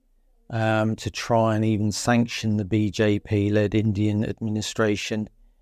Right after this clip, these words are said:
Um, but the main thing is they, you know, they practically provide for, for people who have suffered persecution. Um, for instance, I,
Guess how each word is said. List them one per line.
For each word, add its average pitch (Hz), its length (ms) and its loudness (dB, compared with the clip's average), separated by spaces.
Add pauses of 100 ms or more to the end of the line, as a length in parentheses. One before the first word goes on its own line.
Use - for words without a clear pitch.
(200)
Um, 117 320 -2
but 143 120 2
the 151 80 4
main 160 220 4
thing 113 200 0
is 107 160 -2
they, 117 300 2
you 135 160 -4
know, 113 120 2
they 110 160 2
practically 113 600 -2
provide 107 600 0 (460)
for, 110 520 0
for 107 400 0
people 107 320 0
who 110 60 2
have 107 120 0
suffered 107 380 0
persecution. 107 840 -2 (500)
Um, 113 440 0
for - 140 -2
instance, 113 560 -4
I, 113 200 -2